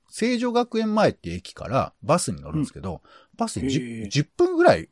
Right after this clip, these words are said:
Speaker 1: かかるところなのよ。
Speaker 2: 遠。
Speaker 1: そう。だからね、歩いてポッと行けるとか、みんながわーっと集まるようなとこではない。にもかかわらずですよ。あの、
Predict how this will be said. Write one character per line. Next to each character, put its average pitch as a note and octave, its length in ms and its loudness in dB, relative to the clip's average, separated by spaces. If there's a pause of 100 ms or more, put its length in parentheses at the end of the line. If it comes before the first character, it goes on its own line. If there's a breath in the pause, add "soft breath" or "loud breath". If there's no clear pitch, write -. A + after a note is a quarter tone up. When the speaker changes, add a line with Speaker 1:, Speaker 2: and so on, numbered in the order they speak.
Speaker 1:
か G2+ 120 -2
か F#2 140 -4
る D2 60 -10
と - 100 -14
こ - 80 -12
ろ D2 60 -12
な - 80 -18
の - 80 -20
よ。 - 100 -20 (360)
Speaker 2:
遠。 D#3 420 0 (300)
Speaker 1:
そ A2+ 280 -2
う。 G#2 40 -10
だ E3+ 100 2
か B2+ 120 0
ら F#2 100 -2
ね、 F2 200 -8 (100)
歩 A3+ 240 4
い C4+ 80 0
て - 80 -4
ポ G#3+ 120 0
ッ G#3+ 40 4
と C#3 100 0
行 G#2 100 0
け C#3+ 80 2
る C#3+ 60 2
と A#2 100 -4
か、 G2+ 120 -2
み E3 100 0
ん G#3 40 2
な G#3+ 80 -2
が E3 60 4
わ E3 100 8
ー - 20 2
っ - 180 2
と - 60 -18
集 G3 100 -4
ま G3+ 100 4
る E3 60 0
よ G2 60 -2
う - 20 -6
な - 60 -16
と A2 100 -6
こ E3 100 0
で C3+ 80 -2
は D#2+ 120 -4
な D3+ 240 2
い。 - 160 -6 (640)
に F#3+ 160 2
も A#3+ 140 2
か A2+ 180 0
か G3+ 160 6
わ A3 100 8
ら C3 120 8
ず D2+ 80 -8
で C#2+ 40 -10
す - 120 -14
よ。 - 160 -14 (500)
あ F2+ 160 -10
の、 E2 480 -14